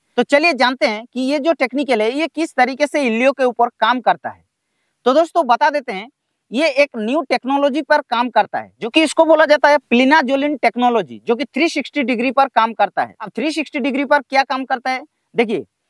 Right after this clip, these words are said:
जैसे कि कोई भी insecticide, जैसे हम लोग किसी भी फसल पर कीड़ों को control करने के लिए बार बार प्रयोग करते हैं इल्लियों को control करने के लिए,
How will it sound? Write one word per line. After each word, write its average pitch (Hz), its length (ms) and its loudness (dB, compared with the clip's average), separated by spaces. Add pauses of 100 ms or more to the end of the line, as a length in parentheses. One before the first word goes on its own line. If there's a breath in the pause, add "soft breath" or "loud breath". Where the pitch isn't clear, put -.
(340)
जैसे 247 260 0
कि 320 120 -2
कोई 269 240 0
भी 311 120 2
insecticide, 285 600 -2
जैसे 262 240 -4
हम 269 140 -2
लोग 277 160 -2
किसी 247 220 -8
भी 269 140 -4
फसल 247 260 0
पर 262 180 -2
कीड़ों 233 260 -2
को 254 120 -4
control 233 340 -4
करने 247 240 0
के 247 100 -8
लिए 247 120 -4
बार 185 260 2
बार 247 160 -4
प्रयोग 226 300 -6
करते 226 260 -2
हैं 240 120 -4
इल्लियों 220 220 -6
को 240 140 -8
control 226 340 -6
करने 220 260 -2
के 196 100 -6
लिए, 165 200 -10